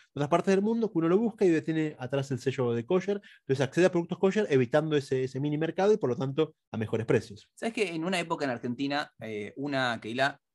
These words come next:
Speaker 2: no voy a decir qué keilah, em,
Speaker 1: Una comunidad, ¿eh?
Speaker 2: una comunidad, muy bien, eh, insistían con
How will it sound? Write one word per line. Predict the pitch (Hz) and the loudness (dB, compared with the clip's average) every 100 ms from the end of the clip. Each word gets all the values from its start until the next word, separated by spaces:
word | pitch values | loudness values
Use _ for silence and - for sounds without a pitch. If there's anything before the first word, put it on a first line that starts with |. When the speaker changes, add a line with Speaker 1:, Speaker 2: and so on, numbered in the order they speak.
| _ | _
Speaker 2:
no | 98 | -8
voy | 120 107 | -6 -6
a | |
decir | 113 110 | -8 -12
qué | 101 | -10
keilah, | 98 107 - _ _ _ _ _ - | -8 -8 -8 _ _ _ _ _ -14
em, | 117 113 110 | -10 -8 -4
Speaker 1:
Una | 120 | -2
comunidad, | 110 104 110 110 110 120 | -2 0 0 -2 -2 -2
¿eh? | |
Speaker 2:
una | 139 135 | -2 -6
comunidad, | 127 127 123 113 127 _ | -6 -8 -6 -8 -12 _
muy | 98 | -20
bien, | 104 110 - _ _ - | -18 -18 -20 _ _ -12
eh, | 127 127 131 _ _ _ - | -8 -8 -8 _ _ _ -10
insistían | 180 202 - 262 262 | -6 -6 -4 -4 -4
con | 208 208 208 | 0 -2 -2